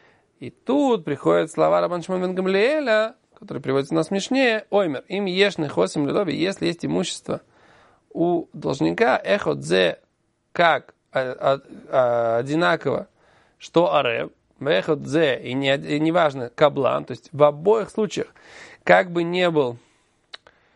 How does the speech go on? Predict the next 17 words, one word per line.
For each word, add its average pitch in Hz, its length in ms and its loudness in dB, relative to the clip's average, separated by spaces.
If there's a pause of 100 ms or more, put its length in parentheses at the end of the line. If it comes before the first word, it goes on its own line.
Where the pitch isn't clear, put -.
(340)
на 127 160 0
нём, 143 380 2
так 117 100 -10
сказать, - 320 -4
э, 127 360 0
как, - 260 0
как 156 160 2
бы 147 80 -4
ты 156 100 -2
ни 147 140 2
назвал 139 420 2
его 131 200 -4
обязательства, 135 680 -2
арев 170 260 2
ли, 139 120 -4
каблан 151 560 0
ли, 139 160 -12